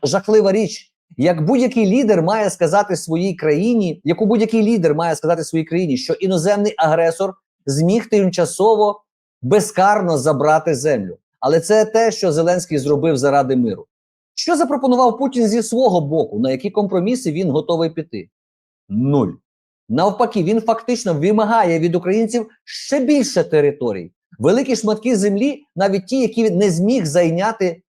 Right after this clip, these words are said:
е, за рахунок війни. Він хоче змусити Україну, яка зараз має найбільші сухопутні війська в Європі, скоротити свою армію до вісімдесят п'ять тисяч осіб. Отже, друзі, це теза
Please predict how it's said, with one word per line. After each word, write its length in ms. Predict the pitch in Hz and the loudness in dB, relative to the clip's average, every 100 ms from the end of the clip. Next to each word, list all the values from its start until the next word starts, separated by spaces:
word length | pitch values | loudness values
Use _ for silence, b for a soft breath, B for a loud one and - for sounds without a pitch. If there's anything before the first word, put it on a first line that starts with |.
| - | -6
е, 200 | 123 123 | 0 0
за 140 | 120 147 | 2 2
рахунок 440 | 147 165 165 139 | 2 0 -2 -2
війни. 320 | 135 117 92 - _ _ - 123 | -2 -4 -6 -16 _ _ -10 -2
Він 140 | 214 | 0
хоче 260 | 233 269 214 | 2 2 2
змусити 420 | 196 269 240 208 | 2 0 0 -2
Україну, 380 | 185 185 262 220 | 0 -2 0 0
яка 380 | 180 196 185 | 0 0 0
зараз 440 | 139 185 175 135 - | 2 2 2 0 -2
має 260 | 156 151 | -2 0
найбільші 600 | 139 151 160 170 240 202 | 0 0 0 0 -2 -4
сухопутні 680 | 160 170 170 170 220 220 165 | -6 -4 -4 -4 -4 -6 -6
війська 340 | 156 151 185 170 | -6 -4 2 2
в 80 | |
Європі, 540 | 135 139 147 247 202 117 _ _ _ | 2 0 2 0 -2 -10 _ _ _
скоротити 640 | - 202 214 220 330 254 | -2 2 2 2 -2 -4
свою 300 | 208 214 214 | -2 0 2
армію 440 | 208 240 240 220 | 2 2 2 0
до 120 | 185 | 0
вісімдесят 600 | 185 185 190 180 175 208 208 | 0 -2 -2 -4 0 -2 -2
п'ять 240 | 196 180 175 | -2 -2 -2
тисяч 360 | 175 165 156 | -2 -2 -4
осіб. 340 | 151 143 135 - | -8 -6 -6 -6
Отже, 260 | 151 156 175 | -6 -4 -2
друзі, 420 | 180 208 131 95 _ _ _ _ _ _ _ _ _ _ | 0 0 -2 -8 _ _ _ _ _ _ _ _ _ _
це 260 | - 185 160 | 2 2 2
теза 560 | - 160 160 151 110 - | 2 4 4 2 -2 -4